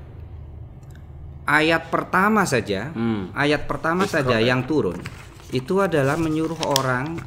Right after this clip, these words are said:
Speaker 1: untuk mempertanyakan realitas. Iqra.
Speaker 2: Hmm.
Speaker 1: Kalau ayat pertama yang turun saja adalah mempertanyakan tentang realitas sosial, maka sebetulnya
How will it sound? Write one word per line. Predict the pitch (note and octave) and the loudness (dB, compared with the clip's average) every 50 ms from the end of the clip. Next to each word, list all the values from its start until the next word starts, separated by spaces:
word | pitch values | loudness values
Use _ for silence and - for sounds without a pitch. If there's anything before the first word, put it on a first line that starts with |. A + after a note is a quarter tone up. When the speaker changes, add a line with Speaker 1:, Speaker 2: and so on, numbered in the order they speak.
| - C#3+ | -4 -2
Speaker 1:
untuk | C#3 C3+ C3+ C3 C3+ - - E3+ D3 - - - - - - - - | 0 0 0 -2 -4 -4 -4 -2 -2 -4 -6 -12 -18 -20 -20 -8 -2
mempertanyakan | - E3 E3 E3 D#3+ - D3+ - - D3+ D3 C#3+ C#3 C3+ C3+ - C#3 C3 B2 | 2 2 4 4 2 2 0 0 2 0 2 2 0 0 0 0 0 2 2
realitas. | A#2+ A#2+ A#2 A2+ A2 A2 G#2 - G2+ F2+ - - - - - - - - | 2 2 2 2 0 -2 -4 -4 -8 -8 -8 -10 -16 -16 -18 -20 -10 -4
Iqra. | - D3 C#3 - - - A#2+ G#2 - - - - - - - - | -2 -2 -2 -2 -2 2 2 2 2 0 -6 -16 -20 -20 -16 -10
Speaker 2:
Hmm. | C#3+ C3+ A#2 G#2+ F#2+ F2+ F2 F2+ - - - - - - - - - - - - - - - - - - | -8 -6 -4 -4 -4 -6 -8 -12 -16 -18 -18 -20 -20 -20 -20 -20 -20 -20 -20 -20 -20 -20 -20 -18 -10 -4
Speaker 1:
Kalau | - D#3+ E3 E3 E3 E3+ F3 F3 - | 0 2 4 4 4 4 4 2 2
ayat | - D#3+ D#3+ D#3 D3+ D3+ D3 C#3 C#3 - - | 2 2 2 4 2 2 2 0 0 -2 -2
pertama | - B2+ A2+ - - B2 A#2 A2+ G#2+ G#2 G2 F#2+ F#2 F#2+ A2 A#2+ | -2 -2 -2 -2 0 2 2 2 2 0 -2 -2 -4 -6 -6 -4
yang | A#2+ A#2+ A#2+ A2+ A2 A2 | -2 0 0 0 -2 -2
turun | - C3 A#2 A2 G#2 G#2 G2+ F#2+ | 0 0 0 0 0 0 -2 -4
saja | - G2 F2 D#2+ E2 E2 E2 F#2+ A#2+ - - - | -4 -6 -6 -6 -6 -6 -8 -8 -10 -12 -10 -6
adalah | C3 A#2+ A2+ A2 G2+ G2 G2 G2+ | -6 -2 -2 0 0 0 -2 -2
mempertanyakan | A#2 A2+ A2 - - G#2 - - G#2 G2 F#2+ F#2 F#2 F#2 - - B2 B2+ B2 | -2 -4 -4 -4 -4 -6 -4 -4 -4 -2 -2 -4 -4 -6 -4 -6 -6 -4 -4
tentang | A2 G#2 G2 G#2+ G#2 G2+ | -6 -6 -4 -4 -4 -4
realitas | G2+ G#2 G#2 G2+ G2+ G2+ F#2+ G2 F#2+ F#2 - | -4 -2 -2 -2 -2 -4 -6 -6 -8 -8 -8
sosial, | - F#2 F2 - - F2+ F2 E2 E2 E2+ - - - - - - - - - - - - - - | -8 -8 -8 -8 -8 -8 -8 -8 -8 -12 -14 -16 -18 -20 -20 -20 -20 -20 -20 -20 -20 -16 -8 -4
maka | C3 C3+ C3+ - F3+ F3+ | -4 -2 -2 0 -2 -2
sebetulnya | F3 - C#3+ C3 A#2+ - - A2 G#2 G#2 G#2 A2+ B2 C#3 D#3 E3+ F3+ F#3 | 0 0 0 0 0 2 2 2 2 2 2 2 2 0 0 -2 -4 -6